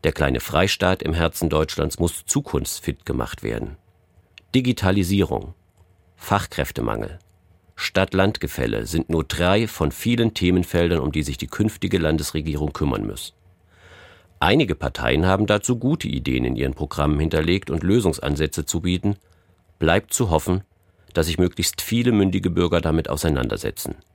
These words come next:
zur Wahl gehen und ihre Kreuze an der richtigen Stelle machen.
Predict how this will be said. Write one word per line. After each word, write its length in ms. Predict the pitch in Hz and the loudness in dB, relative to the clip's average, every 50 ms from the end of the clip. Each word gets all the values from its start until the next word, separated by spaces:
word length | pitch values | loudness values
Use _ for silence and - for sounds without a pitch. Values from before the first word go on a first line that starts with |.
| _ _ - | _ _ -8
zur 240 | - - 60 57 | -4 -4 -4 -2
Wahl 260 | 62 65 76 87 95 92 | 2 2 4 4 2 2
gehen 340 | 95 92 95 95 92 92 - _ _ _ _ _ _ _ _ _ _ _ _ - | 2 2 2 2 2 -2 -6 _ _ _ _ _ _ _ _ _ _ _ _ 4
und 240 | 113 135 139 - | 4 4 4 2
ihre 200 | - 104 110 113 | -2 0 0 0
Kreuze 460 | 104 - - 67 73 78 76 - - - | 0 0 0 2 2 2 2 -2 -2 0
an 100 | 87 87 | 2 2
der 140 | 90 82 | 2 0
richtigen 320 | 67 64 - - 69 - 92 | 0 -4 -6 -6 -2 -2 -2
Stelle 300 | - - - 69 62 55 | -2 -2 -2 -2 -2 -2
machen. 300 | 52 52 50 - - - | -4 -6 -6 -8 -12 -14